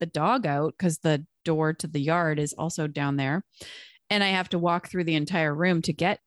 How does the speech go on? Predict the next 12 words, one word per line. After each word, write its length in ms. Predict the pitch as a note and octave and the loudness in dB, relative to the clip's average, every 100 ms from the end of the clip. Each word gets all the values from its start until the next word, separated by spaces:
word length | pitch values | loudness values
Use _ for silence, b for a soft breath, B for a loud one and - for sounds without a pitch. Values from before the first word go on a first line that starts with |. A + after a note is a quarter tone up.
| - | -6
to 100 | E3+ | -2
that 220 | D3+ - | -2 -2
door. 400 | D#3 D3+ D3+ D#3 - | 0 2 2 0 0
And 380 | F#3 F#3+ G3 G#3 | 2 2 2 4
I'm 200 | A3 A3 | 2 2
tripping 280 | A#3+ B3 | 0 2
over 220 | B3 C4 C4+ | 2 2 2
a 60 | |
bike 540 | A#3+ E4+ G#4+ D4 - - B B B _ | 2 2 2 0 -6 -14 B B B _
<laughs> 600 | D4+ - C5+ A4+ F#4 - | 0 0 0 2 2 0
quite 240 | E4+ A#3 G3 | 0 2 4
often 400 | G#3 - G#3+ | 2 2 0